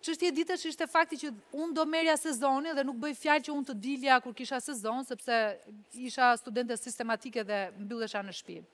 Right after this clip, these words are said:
E pash, atë ditë ne nuk u takuam, nuk folëm dhe, ë, në datë dy shkurt, që është edhe për vjetori ynë, ne jemi takuar, unë kam shkuar tek lokali,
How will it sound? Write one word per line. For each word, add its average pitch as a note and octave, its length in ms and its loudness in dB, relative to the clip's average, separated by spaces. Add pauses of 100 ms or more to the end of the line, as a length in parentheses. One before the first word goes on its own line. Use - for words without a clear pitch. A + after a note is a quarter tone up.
(800)
E C4 120 6
pash, D#4+ 460 12
atë C#4+ 200 0
ditë D4 320 -4
ne C#4+ 100 4
nuk D4+ 240 -4
u D4 200 -6
takuam, A#3+ 680 0
nuk B3+ 140 -6
folëm A#3 500 0
dhe, B3+ 600 4
ë, A3+ 180 2 (220)
në G#3 120 -6
datë C4+ 220 6
dy D#4+ 100 -2
shkurt, C#4 400 -6
që A#3 160 -2
është A#3 220 -4
edhe G#3 320 -2
për G#3 180 -8
vjetori G3+ 520 -2
ynë, F4+ 140 -8 (760)
ne B3+ 340 2
jemi F4 220 -4
takuar, D#4 680 4 (200)
unë D4+ 200 -4
kam D4+ 180 2
shkuar C#4 320 0
tek - 160 -2
lokali, G#3+ 560 0